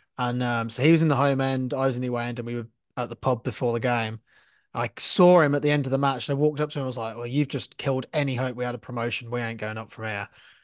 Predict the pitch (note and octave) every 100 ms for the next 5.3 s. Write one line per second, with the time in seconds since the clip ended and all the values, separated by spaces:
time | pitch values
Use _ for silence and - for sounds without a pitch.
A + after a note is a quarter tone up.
0 | _ - - G3 A#3+ D#4 C4 A3+ G#3 F#3+
1 | D3 C3+ G3 B3 _ _ _ _ - _
2 | _ - E3+ C#3+ B2+ D3+ D3 C3+ C3+ F3+
3 | E3 D#3 C3+ F3 E3 G#3+ E3 D#3+ D#3+ D3+
4 | C#3+ C3+ B2+ - C#3 C#3 D#3+ D#3+ B2+ -
5 | A#2+ G#2+ A2